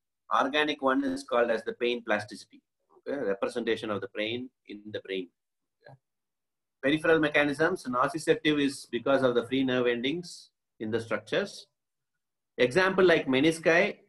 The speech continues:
do not have free nerve endings, so they are not actually pain sensitive. But menisci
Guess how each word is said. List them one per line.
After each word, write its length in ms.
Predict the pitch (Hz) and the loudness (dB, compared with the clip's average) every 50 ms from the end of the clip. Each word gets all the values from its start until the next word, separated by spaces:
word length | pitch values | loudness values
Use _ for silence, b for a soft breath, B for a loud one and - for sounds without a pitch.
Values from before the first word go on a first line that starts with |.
| - | -8
do 100 | - 131 | -4 -2
not 260 | 135 143 151 170 165 135 | 0 2 2 2 2 0
have 240 | 147 143 139 139 | 0 0 0 0
free 160 | 135 - 135 131 | 0 0 0 2
nerve 220 | 131 127 120 113 | 2 2 2 2
endings, 560 | 107 104 104 107 120 175 190 - - - - _ _ _ _ _ _ _ | 0 0 -2 -4 -6 -6 -8 -10 -12 -16 -20 _ _ _ _ _ _ _
so 220 | - - 156 160 | -12 -6 -4 -4
they 160 | 147 135 131 127 | 0 0 2 2
are 100 | 127 123 | 2 0
not 240 | 127 135 147 147 | 0 -2 -2 -2
actually 580 | 143 135 120 - - - 131 127 147 185 226 226 - _ _ _ _ - | -2 -2 -4 -4 -4 -4 -4 -2 -2 -4 -6 -8 -12 _ _ _ _ -4
pain 160 | 120 123 120 | -4 -4 -2
sensitive. 380 | 117 110 107 104 - - - - _ _ _ _ _ _ _ _ _ _ _ _ _ _ _ | -4 -6 -6 -8 -10 -14 -16 -18 _ _ _ _ _ _ _ _ _ _ _ _ _ _ _
But 200 | - 113 120 - | 0 0 0 2
menisci 300 | 123 120 143 170 170 175 | 0 0 2 2 0 -2